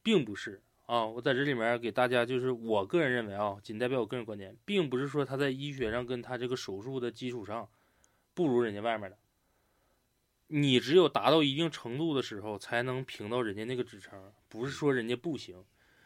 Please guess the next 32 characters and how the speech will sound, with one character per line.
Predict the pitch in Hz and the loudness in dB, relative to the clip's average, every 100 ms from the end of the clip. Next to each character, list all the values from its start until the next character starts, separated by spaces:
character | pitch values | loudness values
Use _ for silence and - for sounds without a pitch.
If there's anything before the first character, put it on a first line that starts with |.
| _ - - _ | _ -20 -20 _
<coughs> | - 185 135 127 131 - _ _ _ - | 4 4 4 0 -6 -8 _ _ _ 4
为 | 220 | 4
什 | 175 | 6
么 | 156 | 2
出 | 165 113 120 | -2 -4 -4
去 | 156 | 0
就 | 151 120 | 0 0
医？ | 101 98 _ _ _ _ _ _ _ _ _ _ - | -2 -8 _ _ _ _ _ _ _ _ _ _ -6
不 | 123 | -4
是 | 151 | 2
这 | 175 | 4
个 | 165 | 2
手 | - 92 | 0 -8
术， | - 120 - _ | -8 -10 -14 _
是 | - 175 | -6 -4
你 | 123 101 | -4 -8
术 | - 220 180 | -8 -2 -2
后 | 123 240 208 120 | 0 2 2 0
相 | - 120 117 | 0 -2 0
关 | 110 | -2
的 | 110 | -2
一 | 110 | -6
些 | 101 110 101 101 _ _ - _ _ _ _ | -8 -8 -8 -12 _ _ -20 _ _ _ _
治 | - 123 | -2 2
疗 | 107 | 2
方 | 104 101 | 0 -2
案， | 98 - _ _ _ _ _ _ _ - | -4 -8 _ _ _ _ _ _ _ -2
牵 | - 151 | 4 4
扯 | 123 | 4
到 | 131 | 2
用 | 147 | 2
药， | 139 165 110 | 0 0 -2